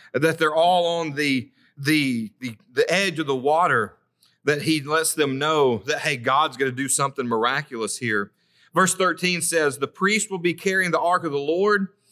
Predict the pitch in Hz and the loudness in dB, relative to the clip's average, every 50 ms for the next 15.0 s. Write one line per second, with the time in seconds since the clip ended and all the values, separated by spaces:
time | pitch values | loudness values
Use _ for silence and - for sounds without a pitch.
0 | _ _ _ _ _ _ _ _ - 143 143 147 175 185 180 165 165 175 175 175 | _ _ _ _ _ _ _ _ 0 2 4 4 4 4 4 4 2 2 2 0
1 | 160 165 170 185 208 196 185 180 165 156 151 151 - - 208 233 - - - - | 0 0 0 0 0 -2 -4 -2 0 0 0 -2 -2 -4 -4 -4 -4 -4 -2 -2
2 | 214 214 214 - - 175 160 156 165 175 185 202 208 208 208 190 160 143 - - | -2 -2 -2 -2 -2 -2 0 2 2 4 4 4 2 2 0 0 0 -4 -4 -2
3 | 185 202 208 202 190 180 175 185 190 185 190 175 160 160 - - 196 196 185 185 | -2 0 0 2 0 0 0 0 0 0 0 0 -2 -2 0 0 0 0 2 0
4 | 180 - 185 165 - - - - 202 214 220 220 202 185 160 151 147 165 185 208 | 2 2 2 0 0 0 0 2 2 2 4 4 4 4 4 4 4 4 4 4
5 | 208 202 202 190 175 160 - - - 202 208 214 208 208 202 196 202 196 190 - | 4 2 2 2 2 0 0 -2 -2 0 0 0 0 0 0 0 0 -2 -4 -8
6 | _ _ _ _ - 170 170 165 151 214 208 190 - 190 196 196 190 190 185 208 | _ _ _ _ -6 -2 -2 2 2 2 2 2 0 0 2 2 2 0 0 0
7 | 240 269 285 262 277 254 254 240 220 220 - 233 233 214 185 - 202 185 180 - | 2 2 2 0 -2 0 2 0 0 2 2 2 2 0 0 -2 -4 -2 0 0
8 | 220 220 196 - 165 123 104 - - _ - - _ - 165 202 247 226 202 185 | 0 -2 0 2 2 0 0 0 -6 _ -20 -20 _ 2 2 4 4 2 2 0
9 | 240 240 226 - - 185 208 196 170 - - _ _ - 160 156 - - 240 247 | 0 0 0 -2 -2 0 0 0 0 -2 -8 _ _ -6 -6 -4 -2 -2 0 2
10 | 240 202 175 - - - 185 165 135 - _ _ _ - 208 240 262 262 262 247 | 2 2 0 -2 0 0 0 0 0 -2 _ _ _ -2 0 0 2 2 2 4
11 | 233 226 226 214 226 240 240 226 214 208 208 185 - - _ _ - 190 196 156 | 2 2 2 2 2 2 2 2 2 2 0 -2 -4 -10 _ _ -2 -2 -2 0
12 | 170 202 208 208 - - - 208 220 233 233 240 233 214 220 220 226 214 208 202 | 2 2 2 0 0 -2 0 2 2 2 4 2 0 2 0 0 0 0 0 0
13 | 220 214 170 170 170 180 190 202 226 214 202 196 214 262 294 294 254 202 - 240 | -2 -2 -2 -2 -2 0 0 2 2 2 0 0 0 0 0 0 0 0 2 2
14 | 220 220 208 190 185 180 185 180 175 - 156 - 170 156 151 151 151 143 127 117 | 2 2 2 2 2 2 2 0 0 -2 -2 -2 0 2 2 2 2 2 0 -2